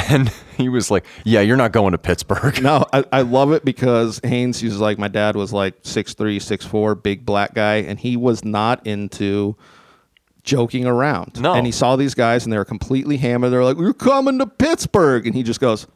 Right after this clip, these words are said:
Speaker 2: "No, he's not." <laughs> Like, that was his response.
Speaker 1: And that was kind of,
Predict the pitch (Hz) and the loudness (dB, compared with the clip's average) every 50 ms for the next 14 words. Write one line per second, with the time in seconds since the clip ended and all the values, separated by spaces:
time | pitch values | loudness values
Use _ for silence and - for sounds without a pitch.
0 | _ - - 87 92 107 139 143 - 107 101 104 104 120 - _ - - - - | _ -14 -8 -6 -2 -2 -2 -2 -2 -4 -4 -2 -2 -2 -4 _ -4 -2 0 2
1 | 160 156 - 120 - - - - - - - - - - 131 143 - - 147 131 | 2 0 0 -2 -8 -8 -6 -6 -4 -4 -4 -4 -2 -2 0 0 2 2 0 0
2 | - - 156 139 127 123 123 117 - - - 135 123 95 101 - - - - _ | 2 0 0 0 0 -2 -4 -6 -4 -2 -2 -2 -2 -2 -6 -10 -14 -20 -20 _
3 | _ _ _ _ - 147 143 143 160 180 160 214 - - - 185 170 165 160 151 | _ _ _ _ 0 2 4 4 4 2 2 0 0 0 0 0 2 2 2 0
4 | 135 | -2